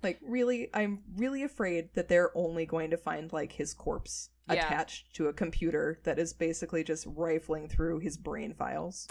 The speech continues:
Speaker 2: Yeah, that's an excellent point that not only might there only be an echo of his humanity, which seems like a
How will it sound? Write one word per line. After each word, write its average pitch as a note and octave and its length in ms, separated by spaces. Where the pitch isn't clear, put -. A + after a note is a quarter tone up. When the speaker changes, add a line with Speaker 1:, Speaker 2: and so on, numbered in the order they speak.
Speaker 2:
Yeah, A3+ 200
that's C4+ 220
an D#4+ 80
excellent B3 440
point G3 320
that F3 160
not F3+ 340
only F3+ 460
might D#3 500
there D3+ 320
only D3+ 240
be D#3+ 120
an D3 200
echo D3+ 360
of C#3+ 120
his C#3+ 480
humanity, F3+ 800
which D3+ 200
seems D3 380
like D#3 260
a C#3 220